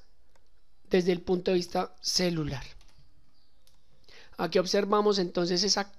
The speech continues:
condición. Estamos viendo cómo el tau está a nivel del axón y el axón crece hacia una proyección mucho mayor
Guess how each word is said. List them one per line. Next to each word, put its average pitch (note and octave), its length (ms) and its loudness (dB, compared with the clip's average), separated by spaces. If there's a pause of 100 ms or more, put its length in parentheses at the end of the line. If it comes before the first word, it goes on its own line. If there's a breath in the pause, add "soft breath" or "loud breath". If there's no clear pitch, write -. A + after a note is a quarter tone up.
condición. F#3 840 2 (420 soft breath)
Estamos F3 340 2
viendo G3 340 4
cómo F#3+ 500 4 (240)
el D#3+ 280 0
tau F3 600 4
está F#3 540 2
a F#3+ 100 2
nivel D#3 440 2
del G#3+ 200 4
axón B3 600 8 (500 soft breath)
y C4 180 4
el C#4 200 10
axón B3 600 8
crece G3+ 640 8
hacia F3+ 360 4
una E3 260 2
proyección F3 420 2
mucho E3 240 2
mayor G3+ 400 6